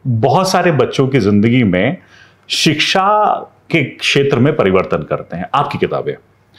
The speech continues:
आपकी किताबों को पढ़कर ही लोगों की ज़िंदगियां बदल जाती हैं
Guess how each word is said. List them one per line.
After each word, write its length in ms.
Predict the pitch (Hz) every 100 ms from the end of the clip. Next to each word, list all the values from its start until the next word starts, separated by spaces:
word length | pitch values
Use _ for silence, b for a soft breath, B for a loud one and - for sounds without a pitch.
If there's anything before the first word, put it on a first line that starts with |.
| b b -
आपकी 260 | 110 -
किताबों 360 | 104 104 117 131
को 100 | 123
पढ़कर 380 | 117 98 135 117
ही 120 | 143
लोगों 320 | 120 110 127
की 100 | 131
ज़िंदगियां 480 | 101 104 101 113 120
बदल 260 | 85 82
जाती 300 | 69 - -
हैं 180 | 69 -